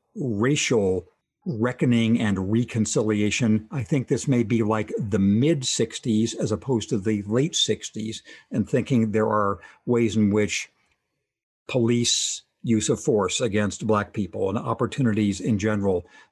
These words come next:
there is a, a chance to, to, uh, redress those. Obviously, there are countervailing forces on all the, these levels. And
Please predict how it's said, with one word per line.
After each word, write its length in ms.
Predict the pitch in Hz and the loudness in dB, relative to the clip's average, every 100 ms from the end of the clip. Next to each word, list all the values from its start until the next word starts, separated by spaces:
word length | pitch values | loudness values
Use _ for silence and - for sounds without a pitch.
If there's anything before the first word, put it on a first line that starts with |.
| - | -2
there 160 | 107 | 0
is 80 | 98 | 0
a, 80 | 107 113 | -2 -2
a 100 | 110 | -4
chance 380 | - 120 107 | -2 0 -2
to, 280 | - 127 107 | -2 0 0
to, 540 | 110 127 107 285 240 - | -2 0 0 0 -4 -4
uh, 280 | 120 101 95 87 - - - | -2 -2 -2 -6 -18 -20 -8
redress 460 | 131 120 110 98 - | -2 -2 0 -2 -2
those. 320 | 110 110 - - _ _ _ | -4 -4 -10 -18 _ _ _
Obviously, 640 | 123 143 160 147 - 139 131 | -4 -2 0 0 2 2 2
there 200 | 120 117 | 2 0
are 120 | 107 | -2
countervailing 1160 | - - 135 127 135 127 110 98 110 110 107 | -4 -4 -2 0 0 0 0 0 2 2 0
forces 720 | 104 - 123 117 110 76 - - | -4 -2 -2 0 -4 -6 -8 -8
on 220 | 160 113 110 | -4 0 0
all 340 | 120 120 113 | 0 2 2
the, 220 | 110 107 | 2 0
these 280 | - 110 98 | 2 -2 0
levels. 500 | 117 117 95 92 - - - - _ - | 0 0 -2 -4 -8 -14 -20 -20 _ -2
And 460 | 113 104 101 98 | 0 2 0 0